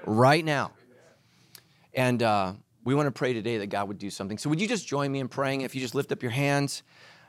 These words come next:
to God right now. Say, "God,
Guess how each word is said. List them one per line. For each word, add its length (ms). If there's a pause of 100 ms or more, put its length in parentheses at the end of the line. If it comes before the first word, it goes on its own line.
to 100
God 320
right 200
now. 280 (920)
Say, 160
"God, 320